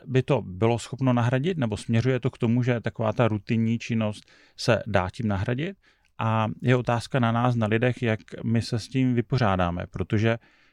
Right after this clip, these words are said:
buď se vzdám a řeknu, „Hm, přišel jsem o práci,“ anebo ta druhá část je, eh, nebo ta druhá možnost, podle mě lepší je, že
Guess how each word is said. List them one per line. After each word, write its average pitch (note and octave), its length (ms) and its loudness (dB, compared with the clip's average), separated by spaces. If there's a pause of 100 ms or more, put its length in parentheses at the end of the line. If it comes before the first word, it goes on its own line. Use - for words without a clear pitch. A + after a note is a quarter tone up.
(180)
buď A2 280 2
se B2 260 0
vzdám G2+ 420 2
a G2+ 120 -2
řeknu, A2+ 480 -2 (200)
„Hm, A#2+ 340 0
přišel A2 320 -2
jsem G2 160 -8
o F#2 80 -4
práci,“ G#2+ 480 -6 (360)
anebo A2 240 2
ta B2 140 2
druhá A2 360 0
část B2 440 -6
je, C3 360 -2 (300)
eh, A2 200 -2
nebo G#2+ 120 0
ta A2+ 100 -2
druhá A2 260 0
možnost, A#2 580 -2
podle A2 200 -2
mě A#2 140 2
lepší A2 360 -2
je, A2+ 140 2
že A#2+ 180 0